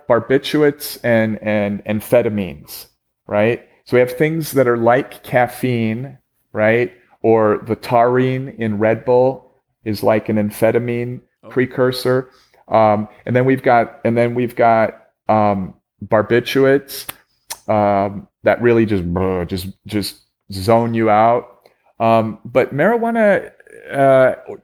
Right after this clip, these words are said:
Speaker 1: nor mushrooms are kind, they're in neither of those categories. Uh, I like to think of them as plant molecules that cause the brain's neural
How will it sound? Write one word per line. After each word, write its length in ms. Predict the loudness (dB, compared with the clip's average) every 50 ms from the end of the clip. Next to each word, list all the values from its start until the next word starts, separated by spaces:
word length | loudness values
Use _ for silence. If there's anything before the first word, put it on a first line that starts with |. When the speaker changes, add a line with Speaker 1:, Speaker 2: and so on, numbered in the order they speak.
| _ -6
Speaker 1:
nor 280 | 0 2 2 2 4
mushrooms 560 | 4 2 0 0 0 -4 -6 -6 -6 -6 -6 -2
are 220 | 0 0 0 0 -2
kind, 540 | -6 -8 -8 -8 -8 -10 -12 -12 -12 -12 -4
they're 200 | 0 0 2 2
in 200 | 2 0 -2 -2
neither 420 | 0 2 2 2 2 2 2 2 2
of 180 | 0 -2 -2
those 260 | -2 -2 -2 -2 -6
categories. 760 | -6 -4 -4 -4 -4 -4 -6 -6 -6 -6 -6 -8 -12 -14 -18 -20 _ _ _ _ _ _ _ 0
Uh, 180 | 2 2 4 4
I 120 | 2 2
like 280 | 2 2 0 0 -2 -6
to 100 | -10 -8
think 300 | -6 -6 -8 -6 -6 -8
of 160 | -10 -6 -2
them 460 | 0 0 2 2 0 0 -4 -8 -12 -4 0
as 560 | 2 2 4 4 2 0 -2 -6 -12 -18 -20 _ _ _ _ _ _
plant 300 | -4 -2 0 0 -2 0
molecules 840 | 0 2 2 2 0 -2 -2 -4 -2 0 0 0 -2 -4 -6 -10 -4
that 360 | 2 2 4 4 2 0 -6 -8
cause 680 | -4 0 2 4 4 4 2 2 0 -4 -6 -10 -12 -12
the 200 | -4 -2 -2 -2
brain's 800 | -2 -6 _ 0 2 2 2 2 0 0 -2 -4 -4 -6 -4 -2
neural 500 | -2 0 2 2 4 4 4 4 2